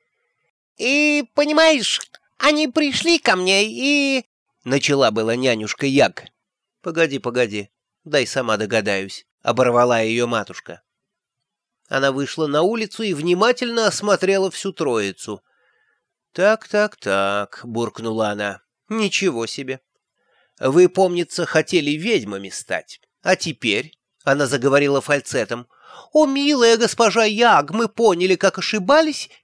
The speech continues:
и сейчас хотим научиться настоящему ведьмовству. Ну что, права?"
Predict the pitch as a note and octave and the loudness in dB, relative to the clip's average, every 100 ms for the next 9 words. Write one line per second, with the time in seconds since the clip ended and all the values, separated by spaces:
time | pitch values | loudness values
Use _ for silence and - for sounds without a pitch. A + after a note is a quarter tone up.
0 | - A#3+ A#3+ - A#3+ G#3 A3 G#3 G#3 G3+ | -8 -6 -4 -2 -2 0 -2 -2 -2 0
1 | G3+ G3 D4 - D4 C4+ A#3 - B3 G#3+ | 0 -2 -6 -4 -4 -4 -2 2 4 6
2 | B2 - D3 C#3+ D3 C#3 D3+ D3+ - - | 2 0 -4 -2 -2 -2 2 2 0 -8
3 | A#2+ G#2+ _ _ _ _ - G#3 - - | -6 -6 _ _ _ _ -4 -2 -2 0
4 | F3 F3+ _ _ F#3 F3+ D#3+ G#3 | -2 -2 _ _ 2 4 6 2